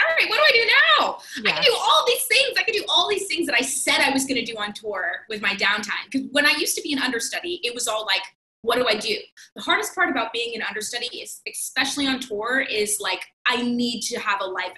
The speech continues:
Speaker 1: outside of the show because I
Speaker 2: Yeah.
Speaker 1: never know when I'm gonna be used.
Speaker 2: Mm-hmm.
Speaker 1: So I have always said, "I'm gonna do this. I'm gonna start writing songs again. I'm gonna write a book." I'm writing a play right now that I've been writing for two years, and I'm like,
Speaker 2: So
Speaker 1: "Finally
Speaker 2: good.
Speaker 1: gonna get back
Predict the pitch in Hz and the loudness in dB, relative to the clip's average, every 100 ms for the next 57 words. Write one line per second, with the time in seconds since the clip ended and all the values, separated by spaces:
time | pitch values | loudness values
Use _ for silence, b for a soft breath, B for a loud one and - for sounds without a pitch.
0 | 185 185 185 180 - - - 175 175 208 | -6 -4 -4 -6 -6 -8 -6 -6 -8 -4
1 | 262 226 190 - 190 185 180 175 180 180 | -2 -2 -4 -6 -12 -10 -8 -8 -8 -10
2 | 160 - - - - - B - 208 202 | -10 -12 -16 -12 -12 -12 B -8 -4 -2
3 | - 285 - 240 294 277 - 262 277 269 | 2 2 2 2 2 0 -2 -4 -2 -2
4 | 269 - 220 214 233 220 214 202 202 165 | -2 -2 -2 -2 -4 -6 -8 -10 -8 -8
5 | - - - 220 214 - 214 208 202 202 | -8 -12 -10 -8 -6 -4 -4 -4 -6 -4
6 | - 190 190 - 139 131 165 202 220 208 | -6 -6 -10 -10 -6 -4 -6 -4 -4 -4
7 | - 220 214 - 185 147 233 269 269 - | -2 -2 -2 -4 -4 -4 -2 2 2 0
8 | - 214 196 185 170 175 190 190 185 185 | -2 -2 0 0 -2 -2 -4 -8 -8 -6
9 | 180 175 - - 208 180 180 156 - 185 | -6 -10 -20 -16 -14 -8 -6 -4 -6 -6
10 | 165 - - - 247 240 233 - 196 | -8 -8 -8 -2 -2 0 -4 -2 -4